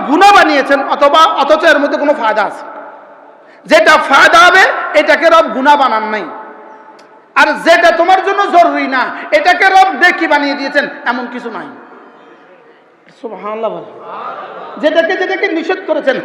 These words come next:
এটা নিশ্চয়ই তোমার জন্য ফায়দা নাই, আর যেটাকে যেটাকে সিদ্ধ করেছেন এটা অবশ্যই তোমার জন্য ফায়দা আছে। সুবহানাল্লাহ বলে না? দাড়ি রাখতে বলেছেন এর মধ্যে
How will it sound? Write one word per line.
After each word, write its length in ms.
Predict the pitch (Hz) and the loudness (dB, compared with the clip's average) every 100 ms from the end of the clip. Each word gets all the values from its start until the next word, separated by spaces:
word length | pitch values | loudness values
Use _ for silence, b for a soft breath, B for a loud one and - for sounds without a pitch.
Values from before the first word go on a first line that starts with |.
| - 277 | -4 -2
এটা 160 | 311 | 2
নিশ্চয়ই 500 | 294 349 - - 494 | 2 0 -4 2 2
তোমার 260 | 415 359 330 | 4 2 2
জন্য 160 | 330 311 262 | 2 -2 -2
ফায়দা 260 | 240 226 220 | -4 -2 -2
নাই, 140 | 208 - B | -4 -8 B
আর 100 | - | -2
যেটাকে 320 | 302 320 403 359 | 0 0 0 0
যেটাকে 300 | 359 359 359 | 0 0 -2
সিদ্ধ 280 | - 302 269 | -6 -6 -4
করেছেন 360 | 339 330 277 262 - - | -2 -2 -2 -2 -2 0
এটা 120 | 302 | 4
অবশ্যই 520 | 294 302 302 - 427 427 | 4 4 2 2 2 4
তোমার 180 | 311 277 | 0 0
জন্য 140 | 294 | 0
ফায়দা 300 | - 233 220 | 0 -2 0
আছে। 200 | 180 - - - - - - - - - - | -2 -4 -16 -18 -20 -20 -20 -20 -20 -20 -8
সুবহানাল্লাহ 460 | 240 233 233 240 226 | -6 -2 -4 -2 -2
বলে 180 | 202 175 | -2 -4
না? 100 | 147 156 208 247 226 196 170 - - | -10 -12 -12 -10 -12 -12 -14 -8 2
দাড়ি 220 | 349 392 | 4 6
রাখতে 380 | 330 302 - 370 339 | 4 2 0 2 2
বলেছেন 300 | 302 294 254 - 311 | 2 2 -2 0 2
এর 100 | 339 | 2
মধ্যে 180 | 381 | 4